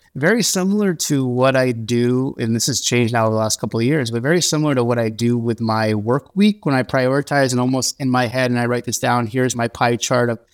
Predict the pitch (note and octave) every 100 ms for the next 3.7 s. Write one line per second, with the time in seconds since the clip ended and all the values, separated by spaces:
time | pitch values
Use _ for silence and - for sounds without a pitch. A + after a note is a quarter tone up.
0 | _ - A#2+ B2 G2+ B2 C#3 A#2+ A2+ -
1 | B2 B2+ A#2 A#2+ A#2 - B2 C3 D#3+ -
2 | _ _ _ _ - D3 D#3+ D#3 D#3 D3+
3 | C#3+ C3+ C3 C3+ C3 C#3+